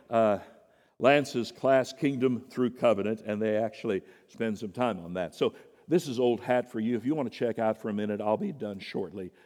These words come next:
for those who haven't had that benefit, all right? Image. Most likely, image here reflects man's relationship to God. It's best thought of in terms of sonship.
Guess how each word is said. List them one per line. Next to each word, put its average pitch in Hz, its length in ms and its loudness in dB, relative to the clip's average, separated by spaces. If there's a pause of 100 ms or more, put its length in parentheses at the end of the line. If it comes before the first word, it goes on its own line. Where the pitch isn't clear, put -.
for 101 100 -6
those 95 240 -2
who - 80 -8
haven't 90 220 -4
had 87 160 -8
that 82 140 -12
benefit, 80 480 -10 (160)
all 90 100 -8
right? 98 260 -4 (1800)
Image. - 640 0 (1800)
Most 202 320 8
likely, 151 500 6
image 135 480 0
here 120 240 0
reflects 131 640 0
man's 120 260 -2
relationship 107 800 -2
to 110 100 -10
God. 98 400 -2 (1120)
It's 127 180 -2
best 160 480 6
thought 185 300 6
of 117 320 6
in 123 180 -2
terms 143 380 -2
of 131 120 -4
sonship. 110 800 -4